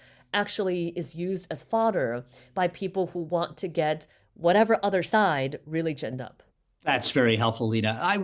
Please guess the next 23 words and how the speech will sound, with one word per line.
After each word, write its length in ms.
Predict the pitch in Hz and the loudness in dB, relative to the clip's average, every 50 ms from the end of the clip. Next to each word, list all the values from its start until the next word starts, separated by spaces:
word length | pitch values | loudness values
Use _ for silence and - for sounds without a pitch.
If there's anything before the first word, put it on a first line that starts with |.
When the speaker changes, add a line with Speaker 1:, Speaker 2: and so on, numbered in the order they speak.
| - - | -2 0
Speaker 2:
I'd, 260 | 180 208 214 214 - - | 2 2 2 0 -2 -2
I'd 140 | 196 196 208 | -2 2 2
like 160 | 254 294 277 | 2 2 4
to 80 | - 208 | 2 2
extend 480 | - - - - 190 196 233 240 - | 2 2 0 2 4 6 6 6 6
the, 300 | - 143 135 131 131 127 - | 6 4 4 4 2 0 -4
the 160 | - 117 151 | -6 -6 -6
point 300 | 135 - 196 208 226 220 | -4 0 0 0 0 2
you 60 | 147 135 | 0 0
were 80 | 123 | 0
making 340 | 110 110 113 - 135 123 120 | 0 0 -2 -4 -4 -4 -2
about 320 | 113 117 120 120 120 123 | -2 0 0 -2 -2 -2
language 720 | 127 135 147 151 147 135 139 131 127 123 123 - - - - - - | -2 0 0 0 0 0 0 0 0 -2 -4 -6 -6 -6 -6 -6 -6
to 380 | 160 151 147 143 139 139 135 139 | -4 -2 0 2 2 2 2 0
a, 160 | 160 147 147 - | -4 -6 -4 -4
a 100 | 143 135 | -6 -6
broader, 640 | 117 135 135 135 147 147 135 131 120 113 107 110 107 - _ _ _ _ _ | -2 0 2 2 2 2 2 0 0 -2 -4 -6 -10 -14 _ _ _ _ _
broader 280 | - 143 143 143 143 139 | 2 4 4 6 4 2
field 460 | 135 - - 156 135 117 110 104 113 | 2 2 2 4 6 6 4 4 2
of 300 | 107 101 98 - - - _ _ | 0 -2 -2 -8 -14 -18 _ _
play. 560 | - - 117 104 95 90 87 87 90 - - _ _ _ _ _ - | -8 -4 -2 0 0 0 -2 -4 -6 -10 -14 _ _ _ _ _ -6
You 260 | 110 156 170 190 196 | -2 2 4 4 4
talked, 440 | 196 - 240 220 208 208 - - - | 4 4 4 4 4 4 2 -4 -6